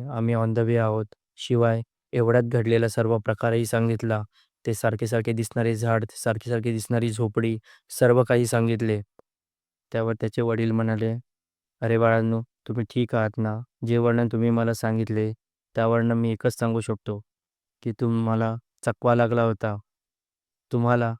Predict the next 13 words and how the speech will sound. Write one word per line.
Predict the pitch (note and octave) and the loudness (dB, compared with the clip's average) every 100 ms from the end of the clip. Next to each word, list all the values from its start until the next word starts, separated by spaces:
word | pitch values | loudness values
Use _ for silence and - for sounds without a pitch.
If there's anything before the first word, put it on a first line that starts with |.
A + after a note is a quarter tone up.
| _ | _
चकवा | - A#2 B2+ B2 | -4 -2 2 4
लागला | A#2+ A#2 A#2+ | 4 2 2
होता. | A2+ - G#2+ A2 _ - | 0 -2 -8 -10 _ -6
तुमचे | A#2 B2+ | -4 -2
नशीब | A#2+ A2+ B2+ A2+ | -2 0 -2 0
बेहत्तर | B2 A#2 _ B2 A#2+ A#2 _ _ _ _ _ | 0 0 _ 0 0 -4 _ _ _ _ _
की | B2 | -4
तुम्ही | A#2+ A#2 A#2 | -2 -2 0
त्या | A#2+ | -2
चकव्यातून | A#2+ - A#2+ B2 A#2+ | -2 -2 -2 0 -4
सुटलात. | A#2 - A#2 G#2+ _ - | -4 -4 -4 -4 _ -6
त्या | A2+ | -4
चकव्यामुळेच | - A2 - A#2+ A#2+ A#2+ | -2 -4 0 2 2 0